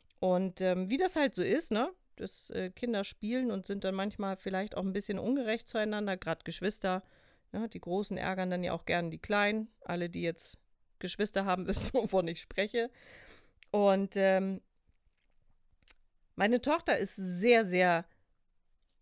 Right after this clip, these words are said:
laut dann. Also wenn sie etwas stört, dann wird sie sehr, sehr energisch. Das ist ihr Temperament.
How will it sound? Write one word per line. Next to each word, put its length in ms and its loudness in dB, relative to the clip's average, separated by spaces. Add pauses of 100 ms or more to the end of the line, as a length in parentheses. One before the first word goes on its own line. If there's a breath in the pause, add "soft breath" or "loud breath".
(140)
laut 580 2 (200)
dann. 260 -8 (320)
Also 340 0
wenn 320 6
sie 140 -2
etwas 300 -2
stört, 600 2
dann 440 -2
wird 220 4
sie 140 -4
sehr, 260 0
sehr 200 -2
energisch. 500 -8
Das 220 -4
ist 200 -10
ihr 220 -4
Temperament. 800 -4